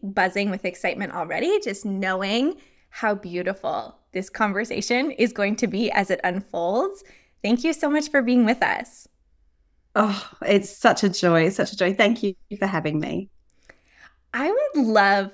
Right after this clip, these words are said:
Speaker 1: to start out knowing a little bit about your journey and the fact that you come to the work that you are doing now from a place of having been a corporate accountant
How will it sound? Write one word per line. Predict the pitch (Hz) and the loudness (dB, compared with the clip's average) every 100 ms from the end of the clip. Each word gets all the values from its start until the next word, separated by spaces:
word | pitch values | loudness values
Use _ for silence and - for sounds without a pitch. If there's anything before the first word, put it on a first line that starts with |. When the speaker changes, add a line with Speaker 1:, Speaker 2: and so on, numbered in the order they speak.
| - - | -14 -16
Speaker 1:
to | - 226 | -8 -6
start | - - 180 170 - | -4 -2 0 -2 -4
out | - 95 101 - _ _ _ _ _ _ - | -4 -4 -6 -10 _ _ _ _ _ _ 0
knowing | 233 233 277 | 4 6 6
a | 302 | 6
little | 233 202 | 6 6
bit | 226 262 | 6 4
about | 269 214 185 | 4 4 2
your | 190 180 | -6 -8
journey | 151 151 - - _ _ _ _ - | -10 -12 -14 -20 _ _ _ _ -6
and | 220 214 214 | -2 0 0
the | 214 | -2
fact | 220 214 - | 0 0 0
that | - 185 | 0 0
you | 208 220 226 220 - - | -2 -8 -6 -6 -8 -4
come | - 202 | 4 6
to | 214 | 6
the | - 254 | 2 4
work | 196 208 - | 6 4 2
that | - | -6
you | 196 185 | -4 -4
are | 190 | -4
doing | 190 180 175 180 190 | -4 -6 -4 -8 -10
now | - 170 147 156 - - _ _ _ _ | -14 -10 -8 -6 -8 -10 _ _ _ _
from | - - 240 226 220 220 - _ _ - | -10 2 4 4 2 0 -2 _ _ -10
a | |
place | - - 277 349 359 | -10 0 4 4 2
of | 240 | -2
having | - 220 208 226 | 0 0 0 0
been | 226 254 | 2 2
a | |
corporate | 226 - 220 220 240 - | 2 2 2 4 0 0
accountant | 214 - 170 165 202 220 294 453 | -8 -8 -8 -8 -8 -4 -4 -4